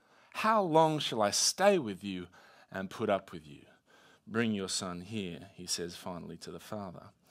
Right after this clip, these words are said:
Right, Jesus is clearly frustrated. Uh, it's not just 'cause he hasn't had his morning coffee. It's because he perceives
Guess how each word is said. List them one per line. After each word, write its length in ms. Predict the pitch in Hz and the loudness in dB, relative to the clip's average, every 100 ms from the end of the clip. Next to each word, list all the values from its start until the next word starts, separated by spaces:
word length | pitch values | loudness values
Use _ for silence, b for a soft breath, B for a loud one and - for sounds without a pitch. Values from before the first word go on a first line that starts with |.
| B B B | B B B
Right, 140 | - 160 | 0 2
Jesus 320 | 170 240 190 | 2 2 4
is 140 | 160 | 2
clearly 360 | 139 170 160 131 | 2 2 4 2
frustrated. 600 | - 107 - 85 71 62 - _ - - | 0 -2 -4 -8 -10 -14 -20 _ -12 -8
Uh, 40 | |
it's 140 | 101 | -4
not 140 | 151 131 | -2 0
just 260 | 151 139 | 0 0
'cause 180 | - 123 | 0 -2
he 100 | 120 | -2
hasn't 320 | 120 123 117 | 0 -2 -2
had 260 | 107 120 123 | -4 -2 -2
his 140 | 113 | -2
morning 340 | 110 117 113 104 | -2 -2 -2 -2
coffee. 480 | - 131 - 165 180 B B B | -2 -2 -2 -6 -6 B B B
It's 160 | 165 160 | -2 0
because 400 | 175 160 190 175 | 0 6 6 6
he 100 | 196 | 2
perceives 800 | - 185 - - 247 285 269 - | 0 4 8 8 6 4 4 2